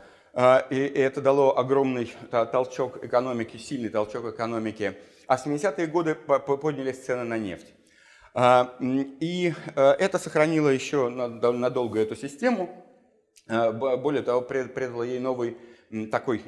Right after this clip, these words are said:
импульс. Но, м, что интересно, что если мы посмотрим не только на Советский Союз, но и на другие страны, м,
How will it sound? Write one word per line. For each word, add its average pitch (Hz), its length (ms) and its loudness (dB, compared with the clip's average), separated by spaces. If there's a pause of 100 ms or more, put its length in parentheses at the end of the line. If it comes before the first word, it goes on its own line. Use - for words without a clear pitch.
импульс. 226 440 -6 (480)
Но, 170 680 2
м, 147 360 0 (120)
что 202 400 2
интересно, 180 760 -4 (720)
что 139 140 -6
если 160 160 -2
мы 165 100 -4
посмотрим 165 360 -2
не 156 80 -2
только 180 280 -4
на 151 80 -4
Советский 143 380 -2
Союз, 98 460 -8 (680)
но 135 220 0
и 160 140 -2
на 165 100 0
другие 160 440 -4
страны, 156 680 0 (200)
м, 110 400 -6